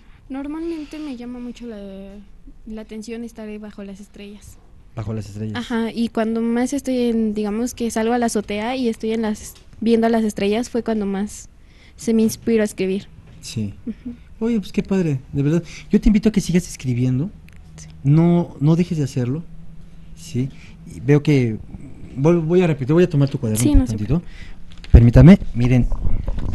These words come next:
Speaker 2: ¿dónde está?
Speaker 1: Bueno, sí, sí.
Speaker 2: Miren, esto, todo esto lo que tiene ahí escrito,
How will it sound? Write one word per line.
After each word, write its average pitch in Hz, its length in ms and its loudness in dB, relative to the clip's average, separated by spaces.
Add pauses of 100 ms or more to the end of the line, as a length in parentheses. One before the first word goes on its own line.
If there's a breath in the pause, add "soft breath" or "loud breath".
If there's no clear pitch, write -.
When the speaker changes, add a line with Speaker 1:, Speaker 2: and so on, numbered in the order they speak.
Speaker 2:
¿dónde - 160 0
está? - 260 2 (1300)
Speaker 1:
Bueno, 233 320 -2
sí, 254 180 0
sí. - 120 -2
Speaker 2:
Miren, 190 260 8 (1200)
esto, 247 420 6
todo 226 220 4
esto 226 140 6
lo 214 80 8
que 170 80 0
tiene 185 200 6
ahí 180 80 6
escrito, 165 400 -2